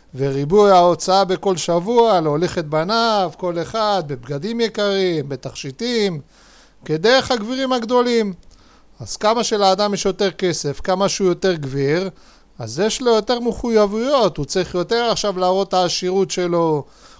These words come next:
הוא צריך להלביש את הילדים שלו בבגדים טובים, בגדי משי, תכשיטים,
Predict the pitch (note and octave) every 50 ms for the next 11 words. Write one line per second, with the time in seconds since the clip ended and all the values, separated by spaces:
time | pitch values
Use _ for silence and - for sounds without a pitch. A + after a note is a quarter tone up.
0 | - - C#3 B2+ - - D#3+ C#3 D3+ D#3 D#3 D3+ D#3 F3 E3+ - - F3 D#3+ D#3
1 | D#3+ D#3 E3+ F3 D#3+ - F3+ E3 D#3+ E3 D#3 D#3+ D3+ C#3+ D#3 D#3 D#3 E3+ F3 F3
2 | D3+ - - D#3+ D3+ D3+ F#3 G#3+ G#3 G3 F3 D3 D3+ C#3 D3+ D3+ E3 D#3+ D#3 F#3
3 | G#3+ G#3+ G3 - - G#3+ G3 F3 D#3+ C#3+ - D3+ B2+ - - - D#3 D3+ C#3+ -
4 | A3+ A3+ A3 G#3+ G#3 F#3+ F3 D#3+ C#3+